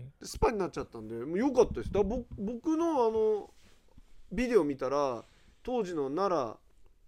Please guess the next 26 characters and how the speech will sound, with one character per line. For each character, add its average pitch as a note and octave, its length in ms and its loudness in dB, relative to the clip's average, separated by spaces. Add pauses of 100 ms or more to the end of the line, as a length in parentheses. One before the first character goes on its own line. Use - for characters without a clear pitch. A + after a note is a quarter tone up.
(260)
な D3+ 120 -4
ん D#3 60 -8
と D3+ 80 -4
か D3+ 80 0
ラ C#3+ 120 0
ン A2+ 80 -6
ド、 F#2 160 -12 (200)
奈 D3+ 320 0
良、 - 80 -12 (240)
ド C#3+ 120 2
リ F#3 160 2
ー F#3+ 40 2
ム F#3 80 2
ラ F3 120 4
ン A#2 80 -4
ド - 120 -14 (280)
の D#3+ 80 0
い G3 100 0
い - 60 -6
と C#3+ 100 -4
こ B2 80 -6
ろ A2+ 80 -8
が A2 80 -6
全 C3+ 240 -2
部 - 80 -12
ね、 F#2 140 -20